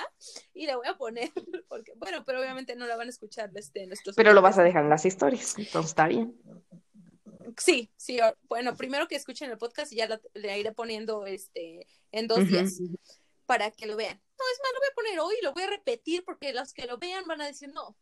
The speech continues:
Speaker 1: esto está
Speaker 2: Es
Speaker 1: bueno".
Speaker 2: digno de verse una y otra vez.
Speaker 1: Pero cuéntame, Manita, ¿cuál es tu grupo,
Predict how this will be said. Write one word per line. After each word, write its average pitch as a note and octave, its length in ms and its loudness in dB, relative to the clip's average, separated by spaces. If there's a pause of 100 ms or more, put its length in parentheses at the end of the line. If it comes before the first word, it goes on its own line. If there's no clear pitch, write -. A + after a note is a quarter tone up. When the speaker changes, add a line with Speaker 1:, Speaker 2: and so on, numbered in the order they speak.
(140)
Speaker 1:
esto D#4 400 -10 (280)
está G#3 280 10
Speaker 2:
Es - 60 6
Speaker 1:
bueno". D4+ 180 0
Speaker 2:
digno A#3+ 480 6
de F#3+ 160 10
verse F#3+ 540 8
una A3+ 320 6
y G#3+ 120 8
otra F#3 260 4
vez. - 420 -4 (1700)
Speaker 1:
Pero E4+ 200 -10
cuéntame, F4+ 400 -8
Manita, C4 320 -10
¿cuál G4 160 -6
es F#4+ 80 -10
tu E4+ 100 -8
grupo, - 280 -14